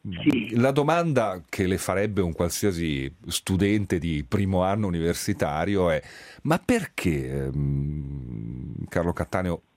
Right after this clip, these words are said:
Speaker 2: lasciò Milano dopo il milleottocentoquarantotto, no? E questo la-, è l'anno di cesura nella vita di Carlo Cattaneo, c'è un prima e c'è un dopo.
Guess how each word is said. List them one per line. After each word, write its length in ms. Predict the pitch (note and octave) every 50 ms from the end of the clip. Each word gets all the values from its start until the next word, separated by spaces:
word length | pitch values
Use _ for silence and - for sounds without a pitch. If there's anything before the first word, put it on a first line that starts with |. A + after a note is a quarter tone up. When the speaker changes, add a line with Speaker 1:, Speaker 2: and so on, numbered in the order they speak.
| _ _
Speaker 2:
lasciò 640 | - F#2 F2+ F2 - - - - - - D2+ - - _ _ _ _
Milano 680 | - F#2 F#2 E2+ D#2+ D#2 C#2 B1 A#1+ B1 C2 C2 B1 A1+ - -
dopo 600 | - - F2 D#2+ F2+ D2+ C#2 - - D#2 D2 - - - - - - - _
il 260 | - F#2 E2+ E2 D#2+
milleottocentoquarantotto, 1500 | D#2+ F2 F#2+ F2+ D#2+ D#2+ D2+ - E2+ D#2 - - E2 C#2+ C#2+ - D#2+ C#2+ C#2 C#2 C#2+ C#2 - - C2+ A1+ - - - E2
no? 80 | F#2+ G#2+
E 80 | F#2
questo 260 | - A2+ G#2 - -
la-, 180 | A2 G#2+ G2+ G#2
è 140 | G#2 G#2 G#2
l'anno 300 | G#2 A2 B2 A#2+ A2 G2+
di 120 | F2+ F2
cesura 640 | - - - A2 G2 F2 F2+ G2 F#2+ E2 C#2+ C#2 D2+
nella 280 | D2+ D2+ D2+ D2 D2 D2+
vita 480 | D#2 D#2 D2+ - - D#2+ D2+ D2 C#2
di 100 | C#2 D2+
Carlo 240 | - - D2+ D2+ D2+
Cattaneo, 480 | - - D#2 - - E2 C2+ C2 C#2 C#2+
c'è 140 | - -
un 180 | F#2+ G2+ G2 -
prima 360 | - - D3 D#3+ D#3 D#3 C#3+
e 40 | B2+
c'è 160 | - - A2
un 180 | F#2+ F#2 F2 E2+
dopo. 440 | D2+ D2 C2 A#1+ - - - C#2